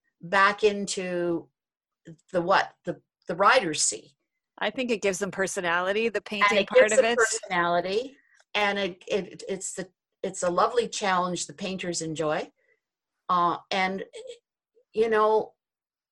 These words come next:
Speaker 1: I, I believe that that transformation even makes the restorers smile, because they
Speaker 2: <laughs>
Speaker 1: actually know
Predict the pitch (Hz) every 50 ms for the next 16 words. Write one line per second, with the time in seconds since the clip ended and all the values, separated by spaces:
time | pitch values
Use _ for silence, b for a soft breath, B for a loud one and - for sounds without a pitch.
0 | _ _ _ _ _ _ _ _ _ - - 123 202 233 247 - - 226 254 285
1 | 302 269 262 262 233 226 220 220 214 208 208 196 180 180 196 180 - - - -
2 | 202 208 - - - - 247 233 226 220 214 - - 214 202 202 196 196 202 -
3 | 202 - - 196 202 202 190 202 196 190 190 185 - _ _ _ _ - 185 190
4 | 190 180 - - - - 185 165 156 165 - - - 220 202 190 175 156 139 143
5 | - - - 180 165 160 151 139 131 135 175 175 - - 185 175 175 170 - 185
6 | 170 170 - 185 190 220 247 - - - 254 247 247 226 220 220 220 202 190 180
7 | 175 175 175